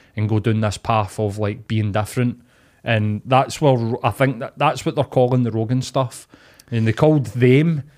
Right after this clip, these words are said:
the intellectual dark web. Like, people who are intellectual, who are out there basically, like, you know,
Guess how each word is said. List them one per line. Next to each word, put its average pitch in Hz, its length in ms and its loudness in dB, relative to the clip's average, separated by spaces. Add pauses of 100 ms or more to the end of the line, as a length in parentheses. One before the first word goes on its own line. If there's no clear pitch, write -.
(220)
the 135 200 0
intellectual 131 640 2
dark 117 360 2
web. 139 260 2 (800)
Like, 117 160 0 (100)
people 135 340 4
who 123 160 6
are 120 280 4 (180)
intellectual, 120 1040 2 (240)
who 117 140 2
are 110 140 4
out 113 140 0
there 110 400 2 (640)
basically, 123 560 0
like, 123 240 0 (140)
you 139 100 4
know, 113 240 2